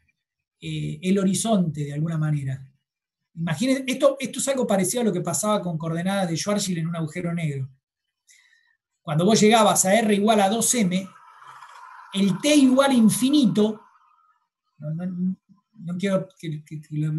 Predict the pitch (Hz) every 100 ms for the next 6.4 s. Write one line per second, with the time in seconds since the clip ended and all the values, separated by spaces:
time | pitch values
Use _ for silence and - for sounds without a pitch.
0 | 165 160 170 175 170 175 175 160 - 175
1 | 151 139 - _ _ _ _ _ 208 -
2 | 190 180 196 190 277 254 - _ _ _
3 | _ _ _ _ - 139 143 285 226 220
4 | 190 226 214 208 202 226 220 233 - 160
5 | 160 151 135 147 143 131 143 147 135 135
6 | 131 135 127 127